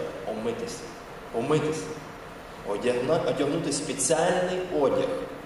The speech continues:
льняний одяг, який він міг одягнути в частині, яка називалась святе, святиня. Там одягався і спідня білизна з льняного, і зовнішній одяг з льняного, одяг з, з льняної матерії.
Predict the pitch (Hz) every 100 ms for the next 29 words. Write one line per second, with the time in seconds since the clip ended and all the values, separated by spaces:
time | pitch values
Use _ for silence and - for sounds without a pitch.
0 | - - 110 131 151 165 185 175 127 -
1 | 104 104 - 95 95 95 - - 113 117
2 | 113 113 123 123 123 113 - - - -
3 | - - 123 - 139 117 110 104 104 98
4 | - 104 101 143 185 - - - - 202
5 | 214 - - - - - 165 202 196 180
6 | 165 - - 160 - 139 - - 127 175
7 | 247 302 285 262 175 - 135 - - 143
8 | 135 131 - - - 123 110 147 262 311
9 | - 233 185 127 123 113 117 117 107 90
10 | - - - - - 143 - 120 131 123
11 | 113 127 131 127 123 127 113 -